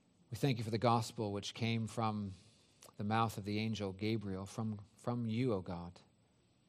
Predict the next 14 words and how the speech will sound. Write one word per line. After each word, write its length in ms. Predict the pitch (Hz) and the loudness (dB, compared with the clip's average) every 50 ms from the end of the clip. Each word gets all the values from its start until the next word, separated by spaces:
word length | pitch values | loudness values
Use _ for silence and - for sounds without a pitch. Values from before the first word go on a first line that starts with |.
| _ _ _ _ - _ _ _ _ _ _ _ - | _ _ _ _ -20 _ _ _ _ _ _ _ -12
And 100 | - 110 | -8 -6
we 60 | 107 104 | -6 -4
thank 220 | - 131 127 113 | -2 -2 -2 -2
you 60 | 120 | -2
for 100 | 107 117 | -2 -2
the 80 | 110 113 | -2 0
realization 720 | 107 120 131 127 120 117 98 113 117 117 117 - - 110 | 0 2 2 2 2 2 2 2 2 2 0 -2 -4 -6
of 80 | 95 | -4
our 120 | 107 104 101 | -4 -4 -4
salvation 680 | - - 104 101 95 98 92 90 - - 95 92 95 - | -4 -4 -4 -4 -4 -4 -6 -6 -6 -6 -8 -8 -6 -6
in 280 | 113 113 110 110 107 113 | -4 -4 -4 -4 -6 -8
Christ, 440 | - - - 104 95 92 90 - - | -10 -6 -6 -4 -4 -4 -6 -8 -8
the 80 | 107 98 | -8 -4
one 420 | 104 110 110 113 113 110 110 | -2 -2 -2 -2 -2 -4 -6